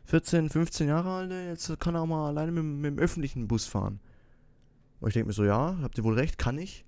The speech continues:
will ich aber nicht.“ So, und dann gab's einen Termin, wo ich vorsprechen musste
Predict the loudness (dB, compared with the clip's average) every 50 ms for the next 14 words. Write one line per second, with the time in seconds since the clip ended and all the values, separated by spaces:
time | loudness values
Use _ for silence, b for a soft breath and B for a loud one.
0 | -20 _ _ _ -20 -20 -20 -20 -20 -20 -20 -20 -20 -20 -20 -20 -20 -14 -8 -2
1 | 2 6 6 6 6 6 2 -2 -4 -6 -10 -12 -14 -16 -16 -18 -20 -20 -20 -20
2 | _ _ _ _ -8 2 8 10 10 10 10 8 2 B B B B B B B
3 | B B -4 -4 -2 0 0 0 2 2 4 2 4 2 2 0 0 0 -2 B
4 | B B B B B B B B -6 -4 -2 -2 -4 -4 -6 -4 -4 -2 0 0
5 | 0 2 4 4 4 4 2 0 -2 -2 -2 -2 -2 -4 -4 -4